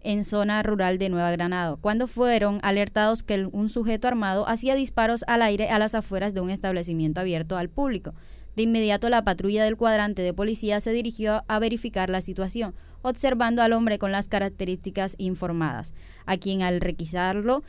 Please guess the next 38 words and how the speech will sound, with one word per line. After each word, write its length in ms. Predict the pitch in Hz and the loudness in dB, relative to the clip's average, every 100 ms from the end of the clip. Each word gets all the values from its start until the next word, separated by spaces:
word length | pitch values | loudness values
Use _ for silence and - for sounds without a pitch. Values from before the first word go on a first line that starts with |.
| - - | -10 0
le 100 | 247 | 2
hallaron 340 | 269 254 254 | 6 4 4
una 220 | 254 254 | 2 2
pas-, 240 | 240 233 - | 2 0 0
una 240 | 214 220 226 | 0 0 0
pistola 420 | 247 - 220 214 | -2 0 2 2
nueve 300 | 214 220 226 | 2 2 2
milímetros 640 | 247 233 214 208 233 240 | 2 0 0 -2 -2 -2
con 180 | 208 196 | -2 -2
un 160 | 196 | -2
proveedor 480 | 196 226 226 220 220 | 0 0 2 2 0
y 140 | 233 220 | 0 0
un 140 | 214 | 0
cartucho 600 | 214 208 202 208 196 208 | 0 -2 -2 -4 -4 -6
para 300 | - 180 180 | -2 -2 0
la 120 | 185 | 0
misma, 420 | 190 180 160 147 - - - - | 0 -4 -6 -8 -10 -16 -18 0
por 100 | 254 | 2
lo 140 | 277 262 | 4 4
que 140 | 254 | 2
fue 220 | - 226 | 0 2
capturado 520 | 233 233 262 247 233 | 2 2 2 4 4
por 160 | 233 226 | 4 2
el 160 | 214 190 | 2 0
delito 340 | 190 202 214 | -2 -2 0
de 140 | 196 | 0
tráfico 460 | 180 208 214 247 277 | 2 -2 -2 -2 -2
y 80 | 240 | -2
porte, 460 | - 185 160 156 160 - | 0 0 -2 -8 -12 -10
y 140 | - 285 | -4 0
porte, 420 | - 269 262 262 | 4 4 4 0
fabricación 720 | 254 220 196 180 - 202 214 | 2 2 2 0 0 -2 0
de 120 | 208 | 2
armas 420 | 208 214 233 226 196 | 2 2 2 0 -2
de 100 | 170 | -4
fuego 460 | 160 220 220 233 | -2 0 0 -2
y 140 | 208 196 | -2 -2
municiones. 720 | 190 180 160 139 107 - - | -2 -2 -4 -6 -8 -10 -12